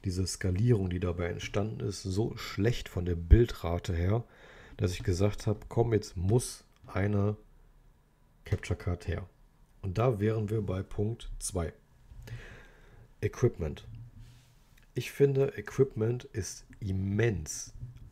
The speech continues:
wichtig, wenn ihr auf YouTube Erfolg haben möchtet. Das hier ist ein Blue Yeti Mikrofon. Das hat einen Preis.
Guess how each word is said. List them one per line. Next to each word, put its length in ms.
wichtig, 920
wenn 320
ihr 540
auf 240
YouTube 500
Erfolg 420
haben 180
möchtet. 440
Das 180
hier 140
ist 120
ein 340
Blue 300
Yeti 400
Mikrofon. 720
Das 180
hat 120
einen 100
Preis. 440